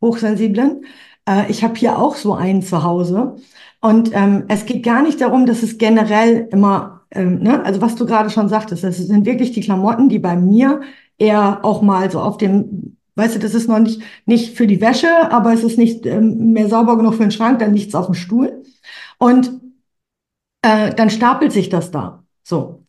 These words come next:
Ähm, und bei ihm ist es so, der legt das alles sofort wieder zusammen und das ist ganz ordentlich. Und,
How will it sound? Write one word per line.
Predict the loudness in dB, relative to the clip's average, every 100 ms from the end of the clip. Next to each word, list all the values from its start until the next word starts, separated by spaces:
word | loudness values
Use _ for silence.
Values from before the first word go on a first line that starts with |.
| _ -20 -20 _ _ 0
Ähm, | 2 6 6 6
und | 2 2
bei | 0 2
ihm | 4
ist | 2 0
es | -4
so, | -2 0
der | 0 0
legt | 0 -2 -2 -2
das | -4
alles | -2 0 0 -4
sofort | -6 -4 -2
wieder | -2 -4
zusammen | -4 -2 2 2
und | 2 0
das | -4
ist | -6 -6
ganz | -6 -4
ordentlich. | 0 2 2 0 -4 -6
Und, | -6 -6